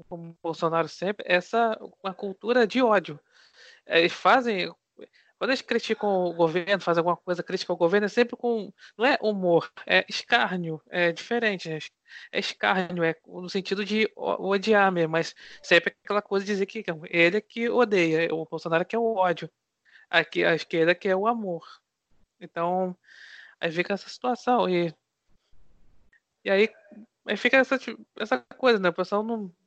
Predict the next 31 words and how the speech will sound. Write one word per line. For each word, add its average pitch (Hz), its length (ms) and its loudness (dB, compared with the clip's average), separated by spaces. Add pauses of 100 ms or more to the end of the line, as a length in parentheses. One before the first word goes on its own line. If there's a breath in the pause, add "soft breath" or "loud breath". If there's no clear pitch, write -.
(120)
pensa 226 240 2
muito, 220 120 2
porque 262 460 0 (520 loud breath)
fica 285 220 0
muito 269 220 -2 (240)
essa 226 160 -2
confusão, 220 580 -4
né? 185 80 -2
Que, 202 120 -4
bom, 208 280 0
o 180 40 -4
que 208 100 -8
que 240 80 2
a - 20 -2
gente - 80 -4
vai 214 100 4
resolver, 190 520 0
né? 170 100 -4
Guerra 180 180 2
cultural, 185 500 0
o 170 60 -8
que 170 60 -12
que 190 100 -8
a 185 40 -2
gente 180 100 -8
tem 185 100 -6
que, 170 100 -20 (400 loud breath)
tem - 80 -12
que - 60 -18
fazer? 180 300 2
Aí, 269 460 0